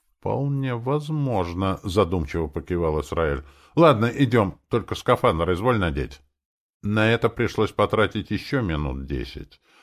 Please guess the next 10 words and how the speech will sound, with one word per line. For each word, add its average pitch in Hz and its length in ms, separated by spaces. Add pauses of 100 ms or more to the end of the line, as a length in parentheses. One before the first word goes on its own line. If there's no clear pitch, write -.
(120)
после 151 280
чего 147 260
ментаты 143 580
вступили 127 500
в 104 80
гиперпереход 107 1040
и 117 100
оказались 110 640
в - 40
каверне — 82 680